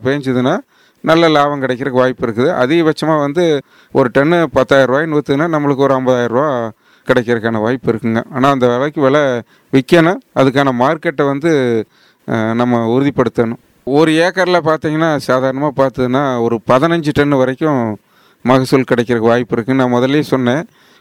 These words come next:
ஒரு ஏக்கருக்கு பதினஞ்சாயிரம் துண்டு தேவைப்படுதுன்னு சொல்லி, ஒரு கிழங்கு ஒரு கிலோ அளவுல வந்ததுன்னா கூட நம்மளுக்கு வந்து பதினஞ்சு டன் வரைக்கும் அதிகபட்சமா கிடைக்கும். குறைஞ்சது பத்து டன்ல இருந்து பதினஞ்சுங்கிறது ஒரு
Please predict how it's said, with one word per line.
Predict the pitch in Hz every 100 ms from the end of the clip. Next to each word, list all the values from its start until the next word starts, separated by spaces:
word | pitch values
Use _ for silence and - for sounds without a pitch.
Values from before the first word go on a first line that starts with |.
| _
ஒரு | 127 127
ஏக்கருக்கு | 147 160 151 - 131
பதினஞ்சாயிரம் | 135 143 135 135 131 127 117
துண்டு | 139 147 151 139 120 127
தேவைப்படுதுன்னு | 131 131 117 117
சொல்லி, | - 117 110 139 - _ _ _ _
ஒரு | - 139 143 135 120
கிழங்கு | - 151 175 175
ஒரு | 143 147
கிலோ | 143 156 156 143
அளவுல | 143 160
வந்ததுன்னா | 156 139 135 143 139
கூட | 123 147 170
நம்மளுக்கு | 139 131
வந்து | 127 131 156 147 127 110 _ _
பதினஞ்சு | 131 143 135 123 110
டன் | 131 143
வரைக்கும் | 131 127 139 160 139 127 120 117 120
அதிகபட்சமா | 135 123 123 131
கிடைக்கும். | 120 120 113 147 -
குறைஞ்சது | 131 160 170 170 220 - _
பத்து | - 147 180
டன்ல | 160 165 175
இருந்து | 156 170 190
பதினஞ்சுங்கிறது | 151 147 156 147 160 147 143 156
ஒரு | 208